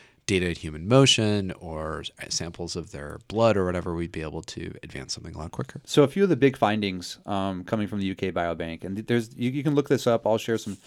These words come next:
Speaker 2: source notes. There's publications, a lot of them in Nature coming out basically monthly or even weekly from the biobank, this huge, again, collection of data.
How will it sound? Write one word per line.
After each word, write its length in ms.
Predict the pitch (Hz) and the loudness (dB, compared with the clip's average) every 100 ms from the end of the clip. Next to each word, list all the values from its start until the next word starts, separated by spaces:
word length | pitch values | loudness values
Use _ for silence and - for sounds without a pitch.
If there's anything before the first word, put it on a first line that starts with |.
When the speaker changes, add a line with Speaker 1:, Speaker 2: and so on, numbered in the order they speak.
| - | -20
Speaker 2:
source 300 | - 143 135 | 0 4 4
notes. 300 | 143 131 131 | 6 6 6
There's 160 | - 117 | 2 4
publications, 760 | 135 120 110 104 - 104 98 - - - _ - | 6 6 4 2 2 -2 -4 -8 -20 -20 _ 0
a 40 | |
lot 160 | 104 131 | 4 6
of 60 | 131 | 6
them 140 | 110 | 4
in 120 | 101 | 2
Nature 380 | 98 110 - 95 | 2 2 0 -4
coming 320 | - 104 101 | -2 -4 0
out 320 | 95 90 - | 0 -2 -4
basically 500 | - 107 - 101 95 | -2 -2 -2 -6 -4
monthly 460 | 85 87 98 - 87 | -4 -4 -4 -4 -2
or 80 | 87 | -2
even 240 | 90 85 | -4 -4
weekly 320 | 85 98 87 | -6 -4 -4
from 180 | 80 95 | -6 -6
the 80 | 87 | -4
biobank, 520 | 82 85 85 82 82 - - - | 0 0 0 -2 -4 -10 -16 -4
this 140 | 101 | -2
huge, 340 | 110 101 - _ - | 0 -2 -4 _ -10
again, 200 | 92 92 | -4 -4
collection 300 | - 92 92 | -2 -6 -4
of 60 | 90 | -4
data. 280 | 113 107 | 0 0